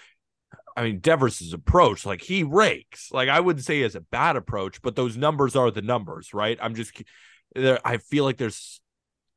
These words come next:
underneath context to those. But maybe that's all, that's the way he's always been. But I could just see that affecting him last year.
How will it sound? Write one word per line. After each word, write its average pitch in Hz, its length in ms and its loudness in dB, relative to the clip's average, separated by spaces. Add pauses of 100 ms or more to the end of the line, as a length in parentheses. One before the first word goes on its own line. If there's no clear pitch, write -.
underneath 123 600 0
context - 680 -4
to 104 100 -2
those. 87 500 -2 (480)
But 139 240 0
maybe 165 440 4
that's 160 220 4
all, 175 300 4
that's 156 300 -2
the 165 80 -4
way 175 180 0
he's 185 160 0
always 196 320 0
been. 92 260 -6
But 107 160 -2
I 107 140 0
could 110 120 -10
just 104 240 -10
see 117 200 -2
that 104 340 2
affecting 98 600 -6
him 90 280 -8
last 90 480 -2
year. - 300 -12